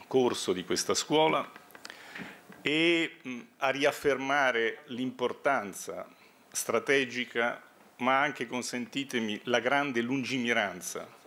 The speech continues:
che quella legge del millenovecentottantuno ancora oggi rappresenta nel panorama della sicurezza del nostro Paese. Il periodo di mia gestione dell'amministrazione sarà caratterizzata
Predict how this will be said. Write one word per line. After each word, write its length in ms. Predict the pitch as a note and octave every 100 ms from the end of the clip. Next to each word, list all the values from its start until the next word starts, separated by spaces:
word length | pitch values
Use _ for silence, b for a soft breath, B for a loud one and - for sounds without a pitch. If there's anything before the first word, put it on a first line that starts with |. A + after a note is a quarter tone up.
| - -
che 180 | G2+ -
quella 300 | G#2 G#2 G#2
legge 340 | A#2+ A#2+ F#2
del 140 | G2+ G2+
millenovecentottantuno 1900 | A2+ G#2 G2 F#2+ G2 - A2 G#2+ G2+ - A2+ G#2 - A2 G2 G2 F#2+ - - -
ancora 600 | A#2+ A#2+ - E3+ C#3+ A#2+
oggi 380 | A2+ G#2 B2
rappresenta 920 | G#2+ - G#2 G#2 A2 A2 G2 - G2 - B B B B
nel 160 | A#2+ A2
panorama 520 | - A#2+ A#2+ C3 A2
della 180 | G#2+ G2
sicurezza 580 | - G#2+ A2 A2+ -
del 120 | G2+ G2+
nostro 320 | G2 - F#2
Paese. 380 | F#2 F#2 F2 A#2
Il 140 | A2+
periodo 540 | - A#2+ D3 D#3+ C3 B2
di 160 | A2+
mia 200 | B2 C#3+
gestione 540 | B2+ A#2+ - B2 C3 A2+
dell'amministrazione 920 | G#2+ G#2+ A2 G2+ G#2+ G#2+ - B2+ G#2+
sarà 460 | - G#2+ A2 A2+ -
caratterizzata 1040 | A2 A2+ - G#2 G#2 A2+ A#2 - A2